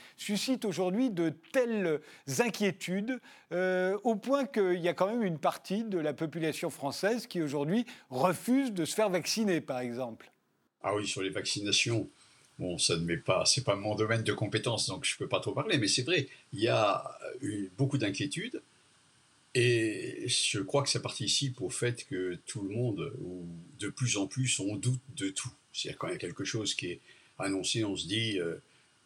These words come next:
Speaker 2: ça doit pas être vrai, quoi. Voilà, c'est, c'est dans tous les domaines, hein, euh,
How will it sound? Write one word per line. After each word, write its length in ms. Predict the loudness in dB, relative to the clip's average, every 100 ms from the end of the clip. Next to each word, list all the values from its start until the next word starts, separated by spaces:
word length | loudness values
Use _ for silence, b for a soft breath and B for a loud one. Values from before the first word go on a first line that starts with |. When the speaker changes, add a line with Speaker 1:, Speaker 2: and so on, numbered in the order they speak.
| -2
Speaker 2:
ça 160 | 0
doit 240 | 2 -2 0
pas 120 | 0
être 120 | -2
vrai, 280 | -4 -8 -8
quoi. 180 | -12 -14 -10
Voilà, 160 | -10 -6
c'est, 240 | -6 -6 -10 -16 -18 -10
c'est 220 | -6 -4
dans 140 | -4
tous 100 | -2
les 80 | -2
domaines, 400 | 0 0 0 -2
hein, 220 | -4 -4
euh, 260 | -6 -6 -8